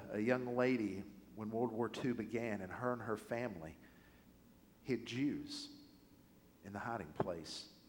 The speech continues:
to keep them safe from the Nazis. Eventually, however, the ten Boom family were caught and arrested. They were sent to concentration camps throughout Germany, and Corrie and her sister Betsy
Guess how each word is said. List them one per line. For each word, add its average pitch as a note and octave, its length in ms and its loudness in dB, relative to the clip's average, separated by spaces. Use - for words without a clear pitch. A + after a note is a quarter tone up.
to G#2+ 80 -4
keep - 260 0
them G#2 140 -4
safe A2 320 0
from - 160 -10
the F#2 80 -8
Nazis. F2+ 640 -8
Eventually, B2+ 400 4
however, A#2 400 4
the G#2 80 2
ten A#2 340 -2
Boom G#2+ 220 -4
family A2+ 480 -2
were F2+ 160 -2
caught A2+ 480 -2
and F#2+ 100 -6
arrested. G#2+ 640 0
They G#2+ 80 -4
were G2 100 -2
sent B2 240 -2
to B2+ 80 -4
concentration A#2+ 840 -2
camps F2 320 -6
throughout G2+ 240 0
Germany, G2 560 -2
and E2+ 220 -10
Corrie C3+ 400 4
and A2+ 80 0
her A2 120 -4
sister - 420 -2
Betsy G2+ 520 0